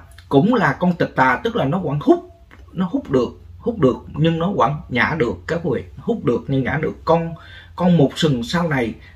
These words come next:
nó lại hút được và nhả được, còn con trước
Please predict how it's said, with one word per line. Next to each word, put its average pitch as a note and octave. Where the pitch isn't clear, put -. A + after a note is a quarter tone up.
nó F#3+
lại A#2+
hút -
được A#2+
và A#2
nhả F#2
được, A2
còn B2
con D#3+
trước B3+